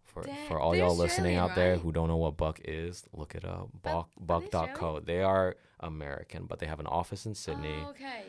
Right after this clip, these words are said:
Speaker 2: They are
Speaker 1: Um,
Speaker 2: big.
Speaker 1: they are the creme de la creme
Speaker 2: Yeah.
Speaker 1: of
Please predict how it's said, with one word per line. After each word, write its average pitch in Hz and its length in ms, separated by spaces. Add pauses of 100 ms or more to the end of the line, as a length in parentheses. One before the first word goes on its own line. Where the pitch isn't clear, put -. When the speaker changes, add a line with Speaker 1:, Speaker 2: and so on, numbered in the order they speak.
(300)
Speaker 2:
They 262 100
are 320 200
Speaker 1:
Um, 370 120
Speaker 2:
big. 220 600
Speaker 1:
they 82 140
are 87 480
the 76 160
creme 82 960
de 80 120
la 78 260
creme 80 880
Speaker 2:
Yeah. - 80
Speaker 1:
of 76 560